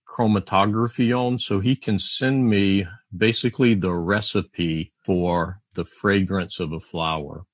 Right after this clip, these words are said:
And his interest in it is in how things benefit mutually. So, for example, the fragrance of the flower that he came to work with us on, the Crinum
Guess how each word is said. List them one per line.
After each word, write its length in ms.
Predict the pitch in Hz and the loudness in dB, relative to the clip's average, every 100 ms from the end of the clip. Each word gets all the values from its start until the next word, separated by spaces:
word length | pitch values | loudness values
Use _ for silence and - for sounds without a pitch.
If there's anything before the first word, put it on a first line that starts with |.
| - | -14
And 160 | 95 85 | -10 0
his 240 | 143 139 | 2 4
interest 460 | 120 110 107 92 98 | 4 4 2 2 0
in 160 | 92 | 0
it 220 | 90 90 - - | 2 -2 -4 -6
is 460 | 92 87 85 - _ - | -2 0 -2 -6 _ -4
in 220 | 101 92 | -2 -2
how 440 | 87 101 110 113 | -4 0 2 2
things 560 | 107 - 107 101 92 90 | 0 0 2 2 0 -2
benefit 800 | - 107 104 101 - 92 85 - _ - | -4 0 2 0 -2 -2 -2 -4 _ -10
mutually. 880 | 107 98 95 - 85 76 76 73 82 | -2 0 0 -2 -6 -4 -6 -8 -12
So, 240 | - - 92 | -14 -6 -6
for 380 | - 107 104 98 | -4 0 2 2
example, 680 | 87 87 98 95 92 85 | 2 2 0 0 -4 -4
the 220 | 82 82 - | -2 -6 -8
fragrance 540 | - 117 110 110 101 - | 0 4 6 6 2 0
of 160 | 95 | 0
the 80 | 82 | 0
flower 480 | - 107 101 98 95 | 0 4 6 6 4
that 180 | 92 95 | 2 2
he 120 | 101 | 0
came 280 | - 101 92 | 2 2 0
to 100 | - | 0
work 320 | 92 92 92 95 | 0 2 0 -2
with 140 | 87 | -2
us 240 | 90 87 | -2 -2
on, 220 | 90 87 85 | -2 -2 -2
the 120 | 87 | -4
Crinum 640 | - 95 95 95 92 87 | -2 0 2 4 2 -2